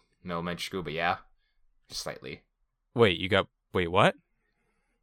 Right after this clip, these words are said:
Speaker 1: They said I was pretty much retarded and stupid like the starfish quite a few times. So,
Speaker 2: Oh,
Speaker 1: yeah.
Speaker 2: 'cause your name's, oh, okay.
Speaker 1: So I was like, "Oh, cool, thanks."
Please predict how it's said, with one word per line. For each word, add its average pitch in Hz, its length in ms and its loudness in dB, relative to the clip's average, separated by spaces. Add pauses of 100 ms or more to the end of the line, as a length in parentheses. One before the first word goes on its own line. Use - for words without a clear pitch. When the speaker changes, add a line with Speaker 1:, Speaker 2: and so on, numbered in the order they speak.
Speaker 1:
They 107 100 0
said 104 180 2
I 104 60 6
was 101 100 0
pretty 110 200 -2
much 101 100 -6
retarded 92 340 -2
and 87 140 -6
stupid 85 220 -6
like 82 120 -4
the - 80 -20
starfish 82 480 -6
quite 80 180 -6
a 80 40 -6
few 80 160 -12
times. 80 480 -8 (920)
So, 110 60 2
Speaker 2:
Oh, 95 180 6
Speaker 1:
yeah. 82 120 -2
Speaker 2:
'cause 87 160 -6
your 92 100 -2
name's, 85 320 -4 (400)
oh, 90 300 0 (280)
okay. 92 500 -6 (580)
Speaker 1:
So - 80 -10
I 87 40 -8
was - 20 -6
like, 98 100 -4
"Oh, 165 200 8
cool, 160 300 6
thanks." 156 640 2